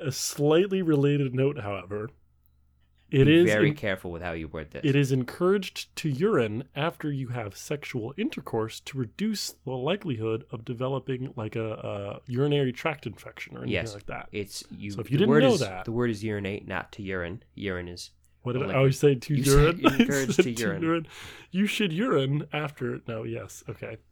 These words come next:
Speaker 2: All
Speaker 1: So,
Speaker 2: right. So
Speaker 1: that's a
Speaker 2: with
Speaker 1: cool
Speaker 2: that,
Speaker 1: one.
Speaker 2: you get a point.
Speaker 1: Oh, wow. Mike, what's the score?
Speaker 2: Uh, it's four to one.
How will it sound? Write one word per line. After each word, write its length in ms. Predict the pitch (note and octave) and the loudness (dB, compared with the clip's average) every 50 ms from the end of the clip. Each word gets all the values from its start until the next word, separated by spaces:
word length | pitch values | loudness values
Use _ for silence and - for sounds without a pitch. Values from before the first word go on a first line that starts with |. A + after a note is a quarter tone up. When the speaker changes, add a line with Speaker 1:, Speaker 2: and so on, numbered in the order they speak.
| _ _ | _ _
Speaker 2:
All 60 | - D3+ | -16 -10
Speaker 1:
So, 140 | D#3 C#3 | -8 -6
Speaker 2:
right. 240 | C#3+ E3+ C#3+ G2 - - - | -4 -4 -4 -6 -8 -12 -14
So 200 | - - - F#3 | -12 -2 0 0
Speaker 1:
that's 120 | B2+ C3 | 2 2
a 40 | - | 0
Speaker 2:
with 80 | C3+ C3 | 0 0
Speaker 1:
cool 60 | D3 | 2
Speaker 2:
that, 140 | D#3+ E3+ D3+ | 2 2 0
Speaker 1:
one. 120 | B2 - | -2 -2
Speaker 2:
you 120 | B2+ C#3 C#3 | -4 -6 -4
get 220 | B2+ C#3 C3+ - | -2 -2 -2 -2
a 40 | - | -4
point. 340 | - - - E3+ F3+ - - - _ - - | -6 -4 -4 -4 -4 -6 -10 -14 _ -8 -6
Speaker 1:
Oh, 160 | F3 E3+ D#3 | -4 -4 -4
wow. 260 | C3+ D3+ E3 D3+ C#3 | -2 -2 -2 -2 -2
Mike, 220 | B2 D3+ F3+ E3+ - | 0 -2 -2 -2 -4
what's 120 | F3 - | -6 -6
the 40 | - | -6
score? 420 | - - - E3+ C#3 G#2 F2+ - - _ _ _ _ _ - - _ _ - | -6 -4 -2 0 -2 -2 -2 -8 -16 _ _ _ _ _ -20 -20 _ _ -6
Speaker 2:
Uh, 260 | F#2 F2 E2+ E2+ - - _ | -4 -2 -2 -2 -4 -6 _
it's 480 | - F2 D#2+ C#2+ - - - - - - - - - - - - | -8 -8 -8 -8 -8 -8 -8 -6 -6 -8 -10 -12 -10 -12 -12 -8
four 220 | - F#2 G#2+ D3+ | -4 -2 0 0
to 80 | F3+ F3+ | 0 0
one. 480 | B2+ G2+ G2 A#2 A2+ G#2 - D2+ - | -2 -4 -4 -4 -4 -4 -6 -8 -14